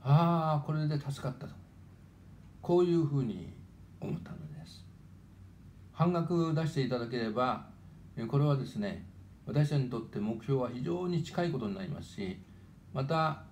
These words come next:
その大企業の方が気を変えれば、全額も出してくださる可能性があったからです。しかし、ある時、風向きが変わりました。突然、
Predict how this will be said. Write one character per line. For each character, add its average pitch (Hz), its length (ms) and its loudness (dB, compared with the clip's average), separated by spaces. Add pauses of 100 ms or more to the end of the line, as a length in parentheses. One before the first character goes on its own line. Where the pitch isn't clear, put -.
そ - 140 0
の 147 120 6
大 160 180 2
企 160 120 0
業 139 120 4
の 120 100 -2
方 131 160 -6
が 107 320 -4
気 - 140 0
を 151 200 4
変 147 120 4
え 147 40 4
れ 139 100 4
ば、 101 280 -6 (320)
全 165 240 6
額 196 240 2
も 185 300 2
出 147 160 2
し - 80 -4
て 113 60 -4
く 107 100 -6
だ 101 80 -2
さ 107 100 -8
る 95 120 -6
可 101 120 -10
能 85 140 -10
性 85 160 -8
が 85 80 -8
あ - 20 -10
っ - 100 -14
た 73 80 -14
か - 160 -16
ら - 160 -14
で - 80 -16
す。 - 160 -20 (1500)
し - 80 -16
か 156 140 2
し、 123 340 -2 (1040)
あ 139 80 2
る 139 80 6
時、 113 280 -4
風 113 200 -4
向 113 160 -2
き 104 80 -6
が 95 140 -6
変 - 80 -12
わ 104 80 -4
り 101 80 -4
ま 90 120 -4
し - 60 -10
た。 95 140 -12 (1700)
突 139 220 2
然、 170 340 2